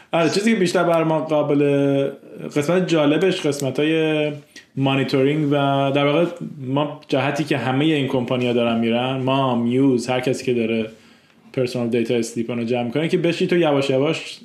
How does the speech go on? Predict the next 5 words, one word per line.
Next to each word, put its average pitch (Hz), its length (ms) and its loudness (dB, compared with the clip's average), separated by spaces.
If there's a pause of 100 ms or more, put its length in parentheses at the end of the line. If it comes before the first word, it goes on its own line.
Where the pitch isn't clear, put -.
ام، 110 460 -6 (480)
sleep 151 420 -2
lab 147 580 -2
at 110 60 -4
home 110 280 -8